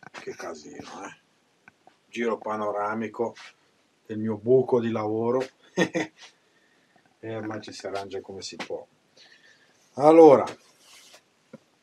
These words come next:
inseriamo tutte ste viti da sotto e finiamo un po' il lavoro qui e dopo vi faccio vedere un po' il risultato, che cosa salta fuori. Ma è peccato che non c'è lo svasatore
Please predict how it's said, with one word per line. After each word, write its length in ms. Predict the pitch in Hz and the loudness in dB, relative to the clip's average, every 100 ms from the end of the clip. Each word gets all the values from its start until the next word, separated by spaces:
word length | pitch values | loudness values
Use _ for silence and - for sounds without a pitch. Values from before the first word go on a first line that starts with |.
| _ _ _ _ _ _ - - - 143 - 139 127 | _ _ _ _ _ _ -20 -20 -18 -18 -18 -20 -18
inseriamo 520 | 113 143 131 139 135 | -8 -2 2 2 0
tutte 240 | 131 127 | -2 -6
ste 200 | 123 139 | -4 -4
viti 220 | 127 123 | -2 -4
da 140 | 131 147 | -2 -2
sotto 680 | - 185 180 - 190 180 - | 4 6 6 6 4 4 -2
e 360 | 120 117 110 | -6 -4 -4
finiamo 380 | 107 123 120 123 | -6 -6 -4 -4
un 100 | 120 | -6
po' 140 | 120 120 | -4 -2
il 60 | |
lavoro 340 | 113 110 107 107 | -2 -4 -4 -6
qui 200 | - 120 | -4 -2
e 60 | |
dopo 240 | 104 - 104 | -2 -8 -12
vi 80 | |
faccio 300 | 101 104 - | -12 -14 -12
vedere 260 | 95 92 95 | -12 -10 -12
un 100 | 90 | -12
po' 260 | 87 85 85 - _ _ _ - | -12 -14 -16 -20 _ _ _ -14
il 80 | |
risultato, 600 | 107 98 95 92 92 90 | -12 -10 -12 -10 -10 -10
che 80 | 98 | -14
cosa 200 | 92 95 | -14 -14
salta 320 | 92 90 - | -14 -16 -16
fuori. 320 | 90 - 95 95 | -14 -12 -10 -6
Ma 120 | 123 | -6
è 60 | |
peccato 440 | - 113 123 120 107 | -6 -4 -2 -2 -2
che 80 | 113 | -4
non 140 | 107 | -6
c'è 120 | 104 | -4
lo 100 | 110 | -4
svasatore 800 | 101 107 110 113 113 104 107 - | -2 -2 0 -2 -2 0 0 -2